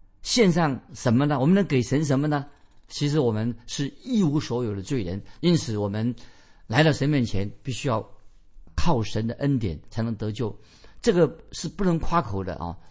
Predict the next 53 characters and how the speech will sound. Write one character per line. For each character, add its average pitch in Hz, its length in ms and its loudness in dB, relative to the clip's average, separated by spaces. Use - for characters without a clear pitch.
得 147 140 4
救， 156 160 -2
人 123 160 -2
蒙 143 200 0
恩 147 60 -2
得 131 120 0
救 - 40 -8
不 139 80 -6
能 151 140 -2
夸 139 180 -2
口 87 200 -8
的。 87 180 -8
很 127 160 2
多 151 120 6
人 143 160 4
竟 170 160 2
然 131 140 4
自 147 220 -2
夸 135 240 6
啊， 117 200 4
他 143 140 0
们 156 100 2
是 151 160 -2
罪 156 200 2
人， 110 280 2
但 156 180 6
是 131 320 -2
神 156 400 2
只 127 260 -2
施 160 280 -2
恩 147 160 4
给 104 320 -4
谦 165 340 6
卑 156 140 6
的 127 100 2
人 92 260 -4
啊！ - 160 -10
一 123 100 -4
个 123 80 0
人 107 160 0
在 123 100 0
神 110 160 -2
面 113 140 0
前 101 180 -6
要 107 160 -4
谦 139 340 4
卑。 135 200 2
我 110 80 -6
们 123 140 0
犯 135 240 2
罪 123 180 0
其 120 160 -4
实 117 160 -4